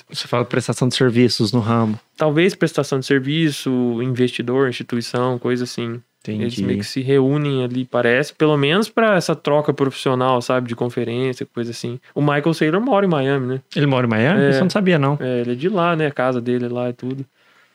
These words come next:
Speaker 1: Que loucura.
Speaker 2: É, o prefeito
Speaker 1: O
Speaker 2: lá de, de Miami, não sei quem, Soares lá, o nome dele, né?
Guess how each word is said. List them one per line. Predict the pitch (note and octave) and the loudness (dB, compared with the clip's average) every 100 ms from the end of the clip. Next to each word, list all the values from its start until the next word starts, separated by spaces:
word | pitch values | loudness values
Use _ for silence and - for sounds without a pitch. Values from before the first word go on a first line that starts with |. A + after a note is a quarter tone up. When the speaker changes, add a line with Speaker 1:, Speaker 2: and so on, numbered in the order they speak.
| _ _ _ | _ _ _
Speaker 1:
Que | A3+ | -4
loucura. | A#3+ A#3+ - - C#3+ D#3+ F3+ C3 | -2 -2 -6 -6 -2 0 0 0
Speaker 2:
É, | B2 A#2+ | 0 0
o | C3 C3 A#2+ | 2 2 2
prefeito | C#3 B2 C#3 D3 D3+ C3 | 0 2 2 2 0 0
Speaker 1:
O | |
Speaker 2:
lá | C3 C3 | 2 2
de, | A#2+ A2+ | 0 -6
de | A2+ | -2
Miami, | A#2+ A#2 B2+ C3 | -2 0 0 -2
não | A#2 B2 | -4 -6
sei | - A#2 | -6 -4
quem, | B2+ B2 | -2 -2
Soares | - B2 A#2 B2 B2 A#2 | -4 -2 2 2 0 -2
lá, | A#2+ A#2+ | 0 0
o | |
nome | A#2+ A#2+ | -2 -4
dele, | A#2+ C#3 D3+ | 0 0 2
né? | F3 | -4